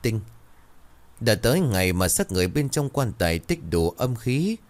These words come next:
con rắn kia sẽ đi bắt người lấy máu, giúp cho xác người kia đã hoàn thành nốt giai đoạn cuối cùng.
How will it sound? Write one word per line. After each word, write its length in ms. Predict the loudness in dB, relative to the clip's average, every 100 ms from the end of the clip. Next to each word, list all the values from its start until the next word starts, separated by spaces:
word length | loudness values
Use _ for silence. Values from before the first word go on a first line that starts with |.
| _
con 160 | -2 2
rắn 260 | 2 0
kia 260 | 0 2 2
sẽ 220 | 2 -2
đi 200 | -2 0
bắt 260 | 0 -2 -2
người 240 | -2 0
lấy 180 | 0 -2
máu, 360 | 0 0 -2 -4 -8 -14
giúp 160 | -2 -2
cho 100 | 0
xác 260 | 0 -2 -2
người 180 | 0 -2
kia 200 | -2 -4
đã 140 | -2
hoàn 320 | -2 -2 -2
thành 260 | -2 -2 0
nốt 140 | -2
giai 160 | -2 -2
đoạn 320 | -2 -2 -4 -4
cuối 160 | -4 -2
cùng. 240 | -2 -4